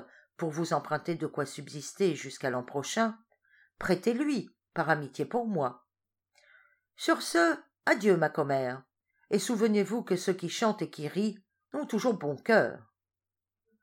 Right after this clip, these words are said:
La fourmi s'en alla, emporta ses graines et la leçon. Le grillon dit : «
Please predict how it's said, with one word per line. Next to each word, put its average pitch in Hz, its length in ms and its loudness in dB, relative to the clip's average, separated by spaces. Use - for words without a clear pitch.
La 196 80 2
fourmi 214 300 2
s'en 220 260 0
alla, 147 480 4
emporta 190 440 0
ses 151 200 -2
graines 175 520 0
et 202 100 2
la 123 140 2
leçon. 175 540 -4
Le 359 160 8
grillon 240 400 2
dit : « 160 340 -6